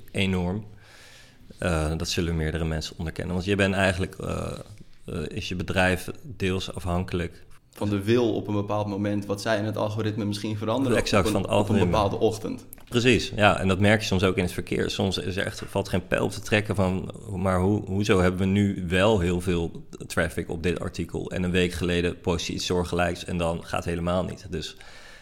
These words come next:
Speaker 1: maar over het algemeen zit er wel een steady lijn in, hoor. Dat wel.
Speaker 2: Je probeert dat wel zoveel mogelijk te vermijden ook. Dat je eigenlijk wil zorgen dat mensen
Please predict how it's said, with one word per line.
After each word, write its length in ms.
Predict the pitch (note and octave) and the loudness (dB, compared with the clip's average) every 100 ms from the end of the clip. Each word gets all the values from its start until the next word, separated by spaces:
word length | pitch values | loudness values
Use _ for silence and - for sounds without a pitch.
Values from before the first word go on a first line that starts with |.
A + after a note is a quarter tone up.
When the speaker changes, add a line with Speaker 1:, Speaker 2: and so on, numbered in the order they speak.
| - - - | -20 -20 -2
Speaker 1:
maar 200 | F2+ G#2+ | 2 2
over 140 | F#2+ | 2
het 100 | - | 4
algemeen 360 | A#2 G2+ G#2 G2 | 6 6 4 4
zit 160 | G#2 | 2
er 80 | G#2+ | 4
wel 140 | F#2+ F#2 | 4 2
een 60 | |
steady 340 | - A2 F#2+ F#2 | 2 2 4 4
lijn 280 | F2 F2 | 4 2
in, 140 | D#2+ - | 0 -4
hoor. 160 | F2+ G#2 - | -6 -8 -10
Dat 180 | E2 E2 | -8 -6
wel. 240 | F2 - - - | -6 -8 -12 -14
Speaker 2:
Je 160 | - A#2 | -4 -2
probeert 340 | B2 A#2 B2+ | 2 2 2
dat 120 | A#2+ G#2 | 0 0
wel 160 | B2 | 0
zoveel 300 | C3+ A2 B2+ | 0 -2 0
mogelijk 340 | A#2+ A2 A2+ A#2 | 0 -2 -4 -6
te 80 | |
vermijden 560 | A2 A2 A2+ G2+ F2+ - | -4 -2 0 -2 -4 -4
ook. 340 | F2+ - - - | -2 -4 -6 -8
Dat 140 | G#2 | -6
je 80 | G#2+ | -2
eigenlijk 340 | A2 A2+ G#2+ A2 | -2 -2 -2 0
wil 140 | A2 | 0
zorgen 380 | A2 A2 G#2+ G#2+ | 2 0 0 -2
dat 100 | G#2 | -2
mensen 440 | G#2 G2+ - - | -2 -2 -4 -8